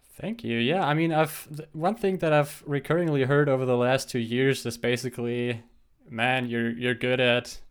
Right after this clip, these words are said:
designing, you're good at, you know, iterating fast, and everybody keeps asking how I'm doing it, and <laughs> I don't have the answer, like, like, there's nothing I can point people to. At the same time, I'm,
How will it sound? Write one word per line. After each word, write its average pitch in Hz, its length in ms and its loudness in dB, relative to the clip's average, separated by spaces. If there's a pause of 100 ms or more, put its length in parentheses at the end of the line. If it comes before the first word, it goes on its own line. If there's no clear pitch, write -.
(100)
designing, 123 640 0
you're 120 120 -4
good 120 160 0
at, 117 360 -6
you 123 120 -10
know, 117 140 -4
iterating 123 460 0
fast, 120 640 -2
and 110 420 -6 (720)
everybody 117 800 0
keeps 117 320 -10
asking 117 420 0
how 113 80 -2
I'm 113 140 -4
doing 117 360 -2
it, 110 200 -4
and 113 340 -8 (160)
<laughs> - 140 4
I 160 120 0
don't 180 140 4
have 165 160 2
the 120 140 2
answer, 127 400 0
like, 113 480 -2
like, 123 140 -8
there's 123 240 -2
nothing 131 260 0
I 117 40 0
can 117 180 -6
point 123 280 -4
people 131 260 -2
to. 139 280 -4 (720)
At 117 120 -2
the 135 80 -4
same 220 240 0
time, 156 320 0
I'm, 135 320 -2